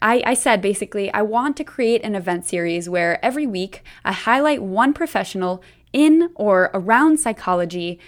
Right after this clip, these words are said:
to share their story and engage in open, interactive Q and A with students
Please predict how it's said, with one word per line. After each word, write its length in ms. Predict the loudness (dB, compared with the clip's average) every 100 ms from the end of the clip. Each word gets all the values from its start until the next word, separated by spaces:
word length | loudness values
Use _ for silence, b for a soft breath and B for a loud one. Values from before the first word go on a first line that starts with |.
| b b -6
to 420 | -2 0 0 -4
share 320 | -12 -2 0 2
their 160 | 0
story 540 | -2 -2 -2 0 -2 -2
and 180 | -4
engage 460 | -4 -4 2 2 2
in 200 | -4 -4 -2
open, 400 | -2 0 -2 -4
interactive 720 | -6 -4 -4 -2 -2 -2 -6 _ -14
Q 240 | 0 0
and 120 | 2
A 280 | 0 -2 -6 b b
with 200 | -8 -6
students 500 | -6 -2 -2 0 -4